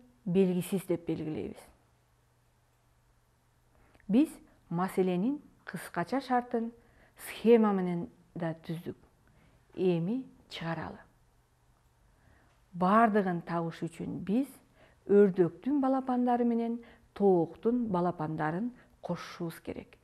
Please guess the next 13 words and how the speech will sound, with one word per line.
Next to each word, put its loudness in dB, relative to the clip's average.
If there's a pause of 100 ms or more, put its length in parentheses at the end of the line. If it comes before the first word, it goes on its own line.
(260)
Демек, 2 (760)
алты 0
кошуу -6
беш 0 (1040)
деп -6
жазабыз. -6 (1500)
Алты 4
менен 2 (120)
бештин 0 (200)
суммасы -4 (420)
он 4
бир. 2 (1800)
Акырында -2